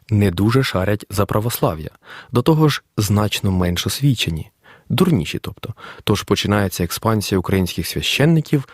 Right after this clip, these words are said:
до Московії. Також виявляється, що далека Московія була настільки далекою, що ізолювалась із часом від решти православного світу. Там виникло власне трактування священних текстів та обрядів,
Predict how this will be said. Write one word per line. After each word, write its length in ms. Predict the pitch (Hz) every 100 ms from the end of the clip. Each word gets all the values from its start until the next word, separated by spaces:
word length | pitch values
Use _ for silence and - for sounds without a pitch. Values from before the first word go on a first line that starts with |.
| _
до 160 | 139 135
Московії. 640 | 98 - - 71 - - _ - - -
Також 280 | 165 - 196
виявляється, 680 | 175 160 104 90 90 101 127
що 180 | -
далека 320 | 110 101 95 90
Московія 720 | 82 - - 165 113 90 92
була 360 | 92 104 104 - -
настільки 800 | 107 98 - - - 160 185 208
далекою, 600 | 208 196 110 - 80 80 -
що 320 | - - 107 -
ізолювалась 720 | 104 104 95 95 135 90 -
із 120 | -
часом 400 | - 127 - 170 - -
від 160 | 123 131
решти 340 | 90 87 -
православного 640 | 123 117 104 85 82 95
світу. 420 | 120 131 90 - - - - -
Там 260 | - 98 90
виникло 460 | 95 101 92 90 90
власне 480 | 85 87 117 - 131
трактування 640 | 131 - 139 123 95 80
священних 540 | - 85 - 90 87
текстів 480 | - 73 - - 127 -
та 80 |
обрядів, 480 | 143 147 110 82 -